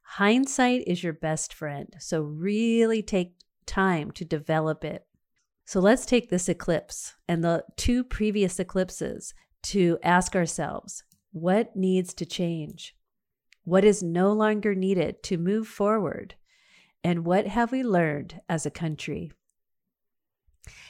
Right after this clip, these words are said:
As we clean up the messes and find the gold of the last two hundred and fifty plus years in, in the United States, we as a collective need to bear witness and pay respect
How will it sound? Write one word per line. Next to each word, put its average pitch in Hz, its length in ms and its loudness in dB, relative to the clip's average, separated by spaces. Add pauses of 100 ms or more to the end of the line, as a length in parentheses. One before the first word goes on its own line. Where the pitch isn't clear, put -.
(160)
As 202 160 0
we 240 100 0
clean 277 320 -4
up 339 160 -6
the 220 80 0
messes - 720 -4 (100)
and 175 160 0
find 185 400 2
the 226 60 0
gold 196 640 0
of 160 80 -6
the 160 100 0
last 165 400 0
two 214 140 0
hundred 214 260 0
and 202 100 -2
fifty 208 300 -4
plus 214 400 -2
years 160 420 -2
in, 165 240 -4
in 180 200 2
the 190 80 2
United 160 380 0
States, - 520 -6 (680)
we 208 300 4
as 226 160 6
a 240 60 2
collective 180 800 -2 (140)
need 190 420 0
to 233 80 -2
bear 180 260 2
witness 165 760 -4 (200)
and 175 460 -2
pay 247 320 2
respect - 640 -2